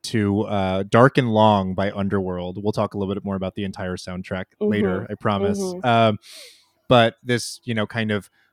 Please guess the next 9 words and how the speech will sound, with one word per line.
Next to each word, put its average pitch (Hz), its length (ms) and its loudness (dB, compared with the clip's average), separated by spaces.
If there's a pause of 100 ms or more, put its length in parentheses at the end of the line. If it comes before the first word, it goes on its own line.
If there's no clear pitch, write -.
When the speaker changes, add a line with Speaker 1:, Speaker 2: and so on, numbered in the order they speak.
(120)
Speaker 1:
pulsing 127 580 2
techno 123 520 0
club 117 480 0
beat, 107 500 -2
uh, 110 320 0
underlying 104 640 2
all 101 160 2
of 98 80 -2
these 101 160 -6